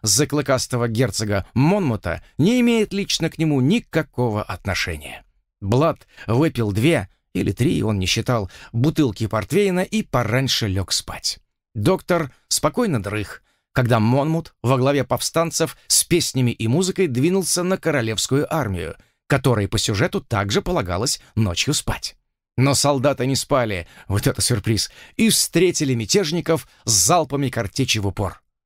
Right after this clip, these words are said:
Так что в четыре утра, когда над раздолбанным полем битвы начинало подниматься солнце, мирный сон Питера Блада был нарушен самым безжалостным образом. В дверь его дома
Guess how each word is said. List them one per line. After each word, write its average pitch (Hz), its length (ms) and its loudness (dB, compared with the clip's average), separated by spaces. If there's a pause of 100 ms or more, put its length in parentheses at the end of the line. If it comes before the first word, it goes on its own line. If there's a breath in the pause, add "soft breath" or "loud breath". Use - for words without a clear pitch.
(140)
Так 135 200 2
что 139 400 2 (200)
в - 140 -14
четыре 131 400 0
утра, 101 400 -2 (440 soft breath)
когда 131 300 2
над 139 120 0
раздолбанным 139 600 0
полем 139 380 0
битвы 98 420 -6
начинало 131 540 2
подниматься 131 560 -2
солнце, 127 580 -2 (240)
мирный 170 520 2
сон 151 320 0
Питера 127 360 -2
Блада 139 400 0
был 120 180 0
нарушен 135 560 0 (160 soft breath)
самым 170 540 0
безжалостным 101 760 0
образом. 101 440 -4 (400)
В 101 140 -2
дверь 127 220 2
его 113 180 0
дома 151 360 0